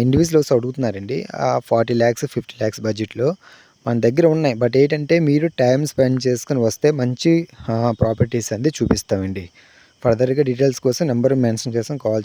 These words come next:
చేయొచ్చు. ఇప్పుడు ప్రాపర్టీ కంప్లీట్ డీటెయిల్స్ ఎక్స్‌ప్లెయిన్ చేస్తానండి. లొకేషన్ మనకి పూల్బాగ్లో వస్తుంది,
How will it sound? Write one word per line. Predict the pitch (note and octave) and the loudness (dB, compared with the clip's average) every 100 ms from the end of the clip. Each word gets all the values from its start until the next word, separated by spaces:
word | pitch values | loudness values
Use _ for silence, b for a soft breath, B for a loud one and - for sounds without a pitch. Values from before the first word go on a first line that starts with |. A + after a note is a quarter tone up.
| A#2 | -2
చేయొచ్చు. | G#2 - F3 | -2 -2 -2
ఇప్పుడు | F#3 D#3 | 0 0
ప్రాపర్టీ | - B2 B2 B2 C#3 C3+ B2+ - - | 2 2 2 0 -2 -4 -8 -10 -4
కంప్లీట్ | A#2+ B2+ | -2 0
డీటెయిల్స్ | A#2+ A2+ B2 A2+ | -2 0 0 0
ఎక్స్‌ప్లెయిన్ | A2 - C3 A#2 | -4 -4 -4 -2
చేస్తానండి. | A2 - G#2+ G2+ A#2 F#3 - B B B - | -4 -4 -4 -4 -2 -4 -6 B B B -2
లొకేషన్ | A#2+ E3+ F3 E3 | 2 2 2 2
మనకి | D3 D#3+ | 0 0
పూల్బాగ్లో | - B2 A#2+ C3 C3 A#2+ | 0 0 2 4 4 4
వస్తుంది, | A2+ - B2 F3+ | 2 0 0 0